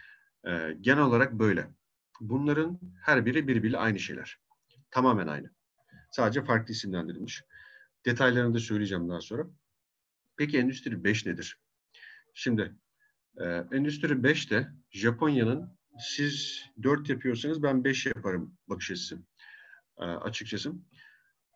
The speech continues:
Şu ana kadar, e, bununla ilgili yıllardır birçok şey duyuyorum. Endüstri beş vesaire ile ilgili. Akıllı toplum felsefesi.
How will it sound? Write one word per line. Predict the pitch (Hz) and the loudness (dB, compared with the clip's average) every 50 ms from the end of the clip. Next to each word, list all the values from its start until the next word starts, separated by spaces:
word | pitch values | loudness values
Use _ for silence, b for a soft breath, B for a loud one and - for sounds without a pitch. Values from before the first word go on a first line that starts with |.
| _ _ _ | _ _ _
Şu | - - - 143 | -10 -4 0 0
ana | 139 139 143 147 143 147 | 2 2 2 2 2 0
kadar, | 151 135 151 151 151 151 - - - - - - - - | 0 2 4 4 4 4 0 -6 -6 -6 -8 -10 -8 -4
e, | - 107 110 110 107 107 | -2 0 0 0 0 2
bununla | 113 123 139 143 147 143 | 4 4 6 6 6 4
ilgili | 135 143 139 139 143 143 127 117 117 | 4 4 2 2 2 0 0 2 4
yıllardır | 117 120 131 135 127 117 123 120 120 | 6 8 8 8 8 6 4 2 2
birçok | 123 - 131 120 120 | 0 0 -2 -2 -2
şey | - 127 120 113 110 | 0 2 2 2 2
duyuyorum. | 107 101 98 95 98 117 120 - _ _ _ _ _ - | 0 0 0 0 -2 -2 -6 -8 _ _ _ _ _ -4
Endüstri | 107 104 104 101 98 - 110 98 90 90 | -2 -2 -2 -2 -2 -2 -2 -2 2 2
beş | 98 98 101 - - - - - _ _ | 2 2 2 0 -4 -4 -6 -10 _ _
vesaire | 95 95 87 - 107 101 98 95 92 | -6 -6 -4 -2 0 0 0 0 0
ile | 92 87 87 82 | -2 -2 -4 -6
ilgili. | 80 101 104 117 - - | -6 -6 -8 -8 -8 -10
Akıllı | 95 - - 117 113 113 113 | -14 -10 -4 0 0 0 0
toplum | 113 - 107 110 - _ _ 120 107 110 | 0 -4 -6 -8 -8 _ _ -6 -4 -2
felsefesi. | 107 95 90 90 78 - - 90 - - | -2 -4 -4 -6 -10 -10 -10 -10 -10 -10